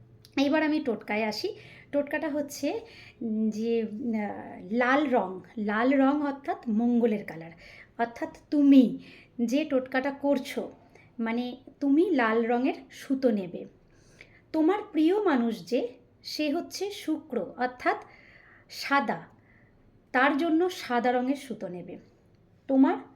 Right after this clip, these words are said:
মাপের উচ্চতা অনুযায়ী তুমি লাল রঙের সুতো নেবে এবং তোমার নিজের মাপের উচ্চতা অনুযায়ী তুমি সাদা রঙের সুতো নেবে। অর্থাৎ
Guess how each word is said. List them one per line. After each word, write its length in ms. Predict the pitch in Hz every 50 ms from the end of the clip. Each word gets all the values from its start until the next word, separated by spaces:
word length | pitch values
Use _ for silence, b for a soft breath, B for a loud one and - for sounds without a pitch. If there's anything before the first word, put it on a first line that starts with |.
| b b b b b b -
মাপের 600 | 226 226 233 233 226 - 285 311 349 339 - - - - _ _ -
উচ্চতা 520 | 277 269 - - - 339 339 - 370 359
অনুযায়ী 520 | 349 - - 214 208 202 185 208 269 381 453 - B B B B B B -
তুমি 340 | 285 269 294 339 - - - 240
লাল 420 | 226 214 208 196 196 202 214 220
রঙের 240 | 240 240 254 269 269
সুতো 300 | 269 - 285 269 277 302
নেবে 280 | 285 311 - 349 480 508 - - b b b b b b b b -
এবং 380 | 240 233 220 269 311 381 453 - - _ _ -
তোমার 380 | 285 269 262 277 330 349 349 277
নিজের 460 | 269 262 262 269 262 285 339 359 349
মাপের 440 | 277 262 247 240 254 294 294 294 262
উচ্চতা 400 | 247 262 - 262 254 254 254 247
অনুযায়ী 380 | 233 220 226 208 233 277 349
তুমি 420 | - - 269 262 269 370 480 - - -
সাদা 460 | - - - - - 240 226 226 226
রঙের 240 | 220 208 208 214 220
সুতো 300 | 220 - - 165 - 185
নেবে। 280 | 180 180 175 - - - -
অর্থাৎ 420 | - 254 277 262 - - 359 480